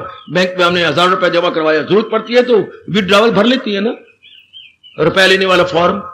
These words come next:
withdrawal भरा, दिया, रुपया निकाल लिया। अब हमें असलियत का पता लगा, खुद ही अपने मन को निकाले जा रहे हैं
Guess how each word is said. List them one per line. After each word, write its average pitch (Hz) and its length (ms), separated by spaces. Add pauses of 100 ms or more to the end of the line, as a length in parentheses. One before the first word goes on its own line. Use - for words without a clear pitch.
withdrawal 185 360
भरा, 180 280
दिया, 180 300
रुपया 165 280
निकाल 185 280
लिया। 170 220 (420)
अब 302 180
हमें 349 220
असलियत 262 540
का 269 120
पता 277 240
लगा, 214 320 (380)
खुद 185 240
ही 208 100
अपने 185 240
मन 165 160
को 160 180
निकाले 139 380
जा 127 160
रहे 117 120
हैं - 200